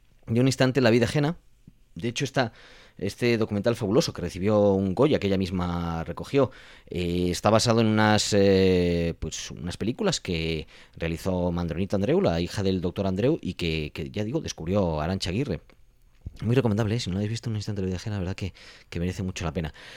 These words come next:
Pues, eh, ya digo, ella colaboró en ese, codirigió con, eh, José López Linares Écuba,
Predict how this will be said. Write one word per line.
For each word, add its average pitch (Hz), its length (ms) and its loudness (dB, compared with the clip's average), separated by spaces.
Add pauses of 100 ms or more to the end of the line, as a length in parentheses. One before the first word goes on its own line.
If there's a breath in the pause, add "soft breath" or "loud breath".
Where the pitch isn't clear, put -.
(180 loud breath)
Pues, 123 400 8
eh, 123 720 8
ya 139 80 6
digo, 135 240 4
ella 127 160 4
colaboró 123 320 8
en 170 80 6
ese, 220 260 4
codirigió 131 640 6
con, 120 340 6
eh, 113 320 4 (240 loud breath)
José 120 220 2
López 127 220 4
Linares 117 400 4
Écuba, 175 420 4